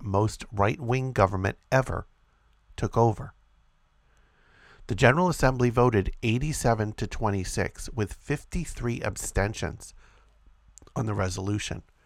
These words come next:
with Western nations split but virtually unanimous support in the Islamic world, including Arab states that have normalized relations with Israel, and backing from Russia and China.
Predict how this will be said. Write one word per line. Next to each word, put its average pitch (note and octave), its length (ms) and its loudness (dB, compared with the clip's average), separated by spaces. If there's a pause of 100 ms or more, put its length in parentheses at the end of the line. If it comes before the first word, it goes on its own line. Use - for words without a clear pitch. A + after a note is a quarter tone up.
(360)
with F#2+ 120 0
Western G#2+ 360 2
nations G#2+ 400 0
split A#2 400 0
but - 160 0
virtually A#2+ 540 -2
unanimous A2+ 680 -2
support - 460 -4 (280)
in A#2 120 -4
the A2 120 0
Islamic A2+ 480 0
world, G2 400 -2 (380)
including D#3 500 -2
Arab A2+ 280 2
states - 420 -4
that G#2 60 -4
have G2 120 -4
normalized G#2+ 640 0
relations G#2+ 480 -6
with G#2+ 160 -4
Israel, F#2 440 -6 (1200)
and A#2+ 260 0
backing F2+ 420 -2 (500)
from B2 240 4
Russia F#2+ 400 0 (220)
and G2+ 360 -4
China. - 440 -2